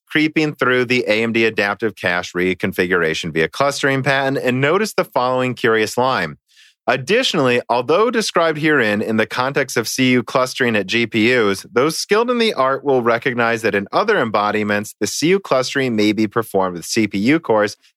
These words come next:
and the like without departing from the scope of this disclosure. Has there been any information to show what may be expected of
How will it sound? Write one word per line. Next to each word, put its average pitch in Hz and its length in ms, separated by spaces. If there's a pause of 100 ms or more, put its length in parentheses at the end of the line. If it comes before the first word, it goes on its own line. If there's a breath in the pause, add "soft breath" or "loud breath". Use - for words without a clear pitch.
and 180 320
the 233 80
like 139 360 (200)
without 139 240
departing 123 480
from 123 160
the 120 80
scope 104 400
of 104 220
this 90 260
disclosure. 120 800 (280)
Has 151 200
there 214 160
been 165 240
any 165 240
information 131 640
to 127 120
show 143 380
what 117 240
may 107 240
be 110 180
expected 113 560
of 85 200